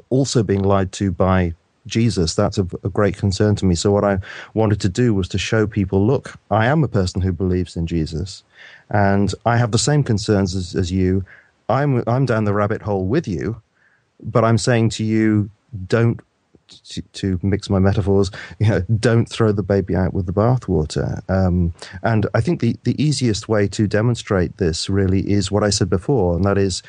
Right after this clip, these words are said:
when people say, "Everything is a lie now. I think everything is a lie." I think it's worth us deconstructing that for a moment and thinking, "Well, that cannot be true." Because if everything is a lie,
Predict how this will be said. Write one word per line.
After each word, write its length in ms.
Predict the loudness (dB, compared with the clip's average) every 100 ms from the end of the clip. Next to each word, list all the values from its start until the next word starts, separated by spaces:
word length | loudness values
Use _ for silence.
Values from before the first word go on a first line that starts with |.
| -6
when 160 | 0 0
people 240 | 0 -2
say, 340 | -2 0 0 0 _ _ _ _ _ -4
"Everything 420 | -2 0 0 0
is 100 | 0
a 80 | 2
lie 220 | 2 4 2
now. 220 | 0 -2
I 60 | -2
think 160 | -2
everything 380 | 0 0 0 0
is 100 | -2
a 60 | -2
lie." 360 | 0 0 -2 -6 -14 -4
I 60 | -2
think 120 | 0
it's 140 | -2
worth 320 | 0 0 0 -2
us 120 | -6
deconstructing 720 | -6 -6 -4 -4 -6 -4 -2 -2
that 160 | -2
for 100 | -2
a 20 | 0
moment 420 | 2 2 0 -2
and 120 | -2
thinking, 380 | 0 0 0 0 -4 -20 -12 -2
"Well, 260 | 0 0 -4
that 240 | -2 -2 -2
cannot 400 | 0 2 2 0
be 100 | -4
true." 360 | 0 -2 -2 -8 _ _ _ -20 _
Because 260 | 0 2 2
if 100 | 0 -2 -2
everything 540 | 0 2 0 0 0
is 220 | 0 0 0
a 60 |
lie, 500 | 2 2 0 -2 -6